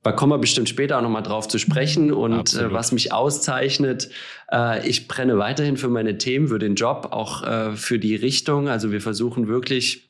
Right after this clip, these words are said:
Speaker 1: und es macht unheimlich viel Spaß, in den politischen Raum rein zu übersetzen aus der Wissenschaft, ähm, aber auch in die Gesellschaft hinein und, äh, diese Abwechslung in diese verschiedenen Richtungen zu wirken,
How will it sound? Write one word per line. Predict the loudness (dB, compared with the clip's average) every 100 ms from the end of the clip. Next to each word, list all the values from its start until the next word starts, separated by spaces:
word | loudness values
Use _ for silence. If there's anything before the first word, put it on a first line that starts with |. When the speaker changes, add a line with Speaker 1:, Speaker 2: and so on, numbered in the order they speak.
| 0
Speaker 1:
und |
es | 2
macht | 2 0
unheimlich | 0 2 0 0
viel | 0
Spaß, | -2 -2 -2 0 -2 -4 -10 -12 2
in | 4
den | 4
politischen | 2 0 2 2 2
Raum | 2 0 0
rein | 0 -2 0 0
zu | 0
übersetzen | 2 0 -2 -2 0 2
aus | 0 0
der | 0
Wissenschaft, | 0 2 2 2 -2 -6 -8 -4
ähm, | -2 0 2 0
aber | 0 -2 -2
auch | -2 0
in | 2
die | 2
Gesellschaft | 2 0 0 0 -4 -2
hinein | 0 0 0 -2
und, | -2 -4
äh, | -6
diese | -4 -2 -2
Abwechslung | -2 -4 -2 0 0
in | 2
diese | 0 -2
verschiedenen | -2 0 2 2
Richtungen | 0 0 -2 -2
zu | -2 -4
wirken, | -2 -2 -4